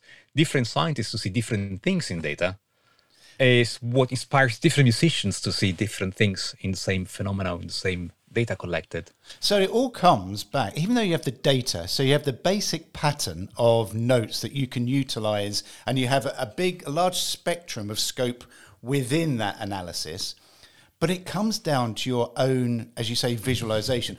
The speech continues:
Speaker 2: I mean, we'll play an excerpt later of some work that you've done with, uh, Yellowstone geysers. So, for example, one of them is mud pots. So
Speaker 1: Mm.
Speaker 2: if you could see a mud pot,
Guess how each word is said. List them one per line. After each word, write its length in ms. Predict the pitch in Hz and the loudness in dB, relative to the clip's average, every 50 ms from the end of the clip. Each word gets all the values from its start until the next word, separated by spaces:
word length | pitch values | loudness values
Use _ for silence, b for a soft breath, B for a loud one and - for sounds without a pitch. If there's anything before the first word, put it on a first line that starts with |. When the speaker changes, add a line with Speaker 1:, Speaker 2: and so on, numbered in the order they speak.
| B B B | B B B
Speaker 2:
I 60 | 143 | 2
mean, 180 | 156 165 160 151 | 2 2 4 4
we'll 260 | 170 175 170 175 - | 4 2 2 2 0
play 160 | 202 226 226 214 | 0 2 2 2
an 80 | 165 | 0
excerpt 460 | 143 139 - - - 123 117 - - | -2 -2 -4 -4 -2 -2 -2 -2 -2
later 440 | 123 120 120 110 - - 92 82 78 - _ B B B B B | -2 -2 -2 0 -4 -6 -8 -8 -10 -14 _ B B B B B
of 340 | 131 120 117 117 110 - - | 0 0 2 2 0 -4 -8
some 380 | - - - - - 120 113 | -12 -12 -10 -8 -6 -4 -2
work 300 | 113 127 123 117 113 - | 0 0 0 0 -2 -4
that 100 | - 104 | -10 -10
you've 260 | - 117 113 110 107 - | -8 -8 -8 -8 -6 -2
done 420 | 120 117 110 104 104 101 101 101 B B B B B B B _ | 0 0 2 0 0 -2 -4 -8 B B B B B B B _
with, 340 | - 123 123 117 101 - 120 | -4 -2 -2 -2 -2 -2 0
uh, 160 | 117 117 113 | 2 2 2
Yellowstone 560 | 117 117 123 127 113 - - - 107 104 101 - | 2 2 0 0 0 0 -2 -2 -4 -4 -4 -2
geysers. 480 | 135 135 123 110 90 82 85 - - - _ _ _ - | -2 -2 -2 -2 -4 -4 -6 -8 -8 -10 _ _ _ -6
So, 180 | - - 202 190 | 0 0 2 2
for 140 | 196 196 | 2 0
example, 760 | 185 135 131 175 196 185 190 165 - - 139 139 135 131 131 131 | -2 -2 -2 0 0 0 0 -2 -2 -2 -2 -2 0 -2 -2 -2
one 260 | 131 165 208 220 202 | 0 0 0 2 0
of 180 | 127 104 - | -2 -4 -6
them 420 | 107 98 92 92 98 107 104 - - - - - | -8 -8 -8 -8 -8 -10 -12 -14 -18 -20 -16 -10
is 760 | - 123 120 120 117 117 117 117 117 113 113 113 110 101 - 123 | -6 -4 -4 -2 -2 -2 -2 -2 -4 -4 -4 -6 -6 -8 -6 -2
mud 260 | 151 170 160 - - | -2 0 -2 -2 -4
pots. 480 | - 107 92 - - - - - - - _ _ _ _ B B B B B B | -6 -6 -6 -6 -6 -6 -6 -6 -6 -10 _ _ _ _ B B B B B B
So 240 | - - 175 170 165 | -4 -2 0 2 4
Speaker 1:
Mm. 180 | 123 110 87 - - _ | 2 2 0 -2 -8 _
Speaker 2:
if 600 | - 175 202 214 226 214 - - - - - - - _ _ _ _ _ _ | 0 4 6 6 8 6 4 0 -4 -6 -8 -10 -14 _ _ _ _ _ _
you 260 | - 151 196 240 240 | -2 4 4 4 4
could 160 | 233 - - | 4 2 -2
see 180 | - - 175 151 | 0 2 4 4
a 60 | 135 | 4
mud 280 | 131 123 117 113 98 - | 4 4 2 2 0 -4
pot, 400 | - - 82 - - - - | -4 -4 -4 -4 -6 -10 -12